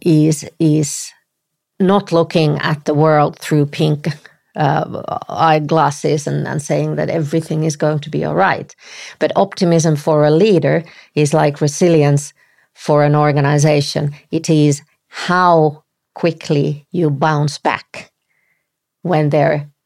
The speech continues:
is something that didn't work quite the way you, you wanted it,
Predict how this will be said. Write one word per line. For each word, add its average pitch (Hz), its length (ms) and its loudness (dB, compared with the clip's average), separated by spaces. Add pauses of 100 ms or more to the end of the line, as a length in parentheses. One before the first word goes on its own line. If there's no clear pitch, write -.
is 143 200 -4
something 147 500 -6
that 156 220 -4 (280)
didn't 156 360 -2
work 160 280 -6
quite 147 320 -4
the - 100 -2
way 156 380 -4 (800)
you, 143 160 2
you 147 200 0
wanted 151 480 0
it, - 280 -6